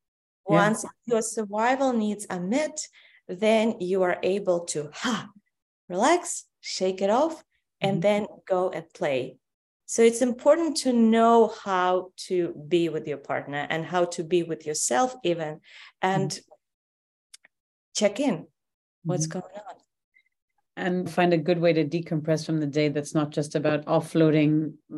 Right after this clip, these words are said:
Speaker 1: issues and then going down the rabbit hole of this colleague said this and da, da, da, and then you're getting into that sort of, uh, stress state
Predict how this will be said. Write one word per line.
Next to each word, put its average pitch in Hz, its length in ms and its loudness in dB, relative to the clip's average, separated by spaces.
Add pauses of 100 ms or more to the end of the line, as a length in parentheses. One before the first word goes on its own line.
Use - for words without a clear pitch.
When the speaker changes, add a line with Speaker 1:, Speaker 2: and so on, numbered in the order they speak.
Speaker 1:
issues 175 540 2
and 160 160 2
then 147 320 2
going 156 220 0
down 147 160 0
the 143 80 -2
rabbit 147 260 -2
hole 143 240 -2
of 135 120 -6
this 160 180 2
colleague 160 400 -2
said 147 240 -8
this 170 320 4
and 147 120 -2
da, 151 80 -2
da, 151 140 0
da, 160 140 2
and 151 100 0
then 147 80 0
you're 147 80 -2
getting 147 220 0
into 147 240 -4
that 139 240 -4
sort 147 160 -2
of, 139 280 -6 (1120)
uh, 320 220 -8
stress 180 500 2
state 170 480 2